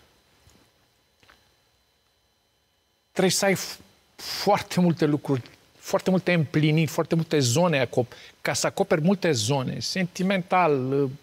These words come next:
uh, material, profesional, uh, uh, copiii să p-,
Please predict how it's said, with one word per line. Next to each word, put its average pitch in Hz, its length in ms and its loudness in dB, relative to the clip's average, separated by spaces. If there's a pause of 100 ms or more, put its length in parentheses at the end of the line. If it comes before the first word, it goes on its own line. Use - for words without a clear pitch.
(440)
uh, 156 760 4
material, 165 880 2
profesional, 165 1000 2
uh, 135 640 2 (520)
uh, 76 400 0 (2000)
copiii 175 380 2
să 160 180 2
p-, 170 320 -10